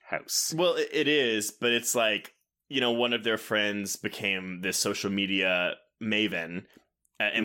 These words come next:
Speaker 2: influencer, and there is a possibility that she did it, like, after, like, possibly killing someone or something like that.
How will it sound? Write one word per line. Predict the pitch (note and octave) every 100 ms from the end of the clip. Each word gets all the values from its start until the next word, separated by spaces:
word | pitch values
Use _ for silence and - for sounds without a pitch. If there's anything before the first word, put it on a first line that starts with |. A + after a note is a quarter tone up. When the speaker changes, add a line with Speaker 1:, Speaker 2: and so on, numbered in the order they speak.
| G2+
Speaker 2:
influencer, | F2 - E2+ E2+ - - _ _ -
and | G#2 G2 F#2 F2+ F2 - _ _ _ _ _ _
there | B2 A2 G#2+
is | F#2 - _ _
a | G#2+
possibility | - - G#2 G#2+ F2+ G2+ G2 G2+ G#2
that | F#2+ F#2+ F#2 F2+ -
she | - -
did | F2+ A2 G2+
it, | F#2+ F#2+
like, | F#2 -
after, | F#2+ - F#2
like, | F2 F2 - _ -
possibly | - G2 - F#2 G2
killing | F#2 - G#2 F#2 F#2 F2 F2
someone | - F2+ F2 F2 E2+ E2+
or | - E2+ E2+
something | F#2 E2+ E2+
like | E2 -
that. | - D#2